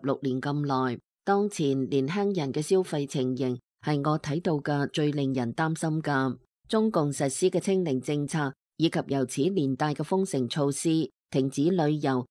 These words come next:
全員測試核酸，讓中國經濟受到沉重打擊。根據中共中央最近嘅季度調查，近百分之六十嘅人而家傾向於增加儲蓄，而唔係增加消費或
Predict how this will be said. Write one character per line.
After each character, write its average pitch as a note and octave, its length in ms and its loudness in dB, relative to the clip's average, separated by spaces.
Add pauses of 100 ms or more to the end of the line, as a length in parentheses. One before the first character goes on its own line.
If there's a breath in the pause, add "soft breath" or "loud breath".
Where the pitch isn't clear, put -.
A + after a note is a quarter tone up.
(140)
全 C#3+ 280 0
員 C3+ 260 2
測 G#3 180 -2
試 D#3 240 -4
核 D#3+ 180 -2
酸， E3+ 320 -2 (220)
讓 D3+ 240 0
中 G#3 200 2
國 E3 220 0
經 G3+ 180 4
濟 D3+ 240 0
受 B2 200 0
到 C3+ 200 0
沉 B2+ 240 -2
重 C3 240 0
打 C3 240 -2
擊。 D3+ 340 -2 (380)
根 G#3 160 0
據 G3 140 2
中 G#3 200 0
共 C3+ 200 0
中 F#3 240 2
央 F#3 180 2
最 D#3 180 0
近 C#3 180 -4
嘅 D3 240 -2
季 D3+ 60 0
度 C#3 220 0
調 C3+ 220 2
查， B2+ 420 -2 (240)
近 D#3 220 2
百 E3 160 0
分 D3+ 160 -4
之 G#3 100 0
六 F3 160 0
十 - 140 -2
嘅 D#3 200 -2
人 C3 320 0
而 C3+ 220 0
家 F3+ 180 0
傾 F#3 240 -2
向 D3+ 260 -2
於 E3+ 260 4
增 E3+ 280 0
加 E3+ 200 -2
儲 - 100 -6
蓄， C3+ 300 -2
而 C#3+ 600 -2
唔 C3+ 140 0
係 C#3 240 0
增 G3 220 0
加 F#3+ 180 0
消 F#3 220 2
費 C#3+ 280 0
或 C3 220 -4